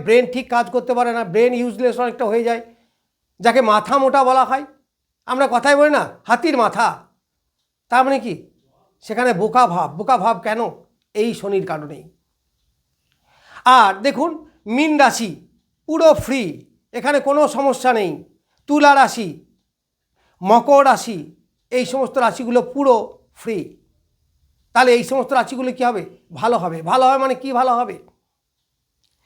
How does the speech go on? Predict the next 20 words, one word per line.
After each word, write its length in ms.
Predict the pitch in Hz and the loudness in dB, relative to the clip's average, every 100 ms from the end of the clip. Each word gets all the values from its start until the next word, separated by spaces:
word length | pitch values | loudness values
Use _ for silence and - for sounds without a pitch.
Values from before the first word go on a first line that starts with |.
| _ - | _ 2
এদের 240 | 247 247 233 | 4 4 2
বাড়িঘর 440 | 202 240 175 240 233 - _ _ _ _ _ _ _ _ _ | 2 0 0 -2 -2 -16 _ _ _ _ _ _ _ _ _
হতে 200 | 233 247 | 0 2
পারে, 180 | 226 226 226 - _ _ _ - | 4 2 -2 -16 _ _ _ 0
বাড়িঘর 360 | 214 254 240 240 | 2 2 0 0
ক্রয় 260 | 214 202 247 | -2 0 0
করতে 260 | 254 254 247 | -2 -2 -2
পারেন, 260 | 240 226 226 _ _ - | -2 -4 -12 _ _ 0
এদের 200 | 247 247 214 | 2 2 2
কর্ম 260 | 220 226 262 | 0 2 0
ভালো 220 | 180 247 | 2 0
হবে, 220 | 214 233 240 - _ _ _ _ _ _ _ _ _ _ _ _ _ _ - | 0 -2 -8 -14 _ _ _ _ _ _ _ _ _ _ _ _ _ _ -4
এই 120 | 247 | -2
সমস্তগুলো 500 | 247 269 233 277 269 | 0 -2 -2 -2 -2
হবে। 220 | 226 254 262 - _ _ | 0 -2 -6 -18 _ _
শরীর 260 | - 269 285 | 0 2 2
স্বাস্থ্য 240 | 262 254 277 | 0 0 0
এদের 240 | 247 262 | 2 2
ভালো 220 | 190 220 247 | 2 0 0
যাবে, 220 | 247 | 0